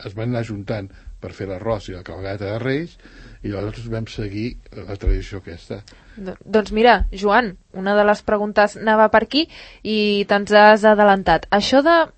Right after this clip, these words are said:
Speaker 2: pertànyer a la Penya Regalèssia, que jo ho he batejat com ser un regalèscio, és una cosa que es passa de pares a fills?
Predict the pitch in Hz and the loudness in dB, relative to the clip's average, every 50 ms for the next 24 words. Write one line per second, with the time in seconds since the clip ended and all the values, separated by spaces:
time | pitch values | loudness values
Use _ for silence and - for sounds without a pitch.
0 | _ _ - 233 220 208 - 208 202 196 190 185 180 175 - - 190 185 180 175 | _ _ 2 2 2 2 2 0 0 0 0 -2 -2 -4 -2 -2 -2 -2 -2 0
1 | - 185 185 185 185 175 180 175 170 170 165 160 165 175 - - 214 226 262 302 | -2 -2 -2 -2 -4 -4 -4 -4 -4 -4 -4 -4 -6 -6 -4 0 2 4 2 2
2 | - - 196 202 190 202 196 196 196 190 196 190 - 190 175 175 175 180 - 185 | 2 2 0 2 2 2 2 2 2 0 0 -2 0 0 0 0 0 0 0 0
3 | 175 - - 196 190 - - 202 190 185 - 214 208 202 185 180 180 180 175 175 | 0 0 -2 -6 -6 -4 -2 -4 -2 -2 0 0 2 2 2 2 2 2 2 0
4 | 185 - - 254 302 302 262 254 240 233 226 214 - 208 190 196 - 196 190 - | -2 -4 -6 -6 -4 -2 -4 -4 -4 -4 -4 -2 -2 -2 -2 -2 -4 -4 -4 -4
5 | - - _ _ _ _ - 208 202 202 - - 208 196 185 185 180 - _ - | -6 -14 _ _ _ _ 6 6 6 6 4 0 0 2 2 2 0 0 _ 2
6 | 196 180 180 180 175 170 170 175 170 - - - 220 294 381 480 - - - - | 4 4 4 2 0 -2 -2 -6 -8 -8 -4 -2 0 0 0 0 -2 -6 -20 -20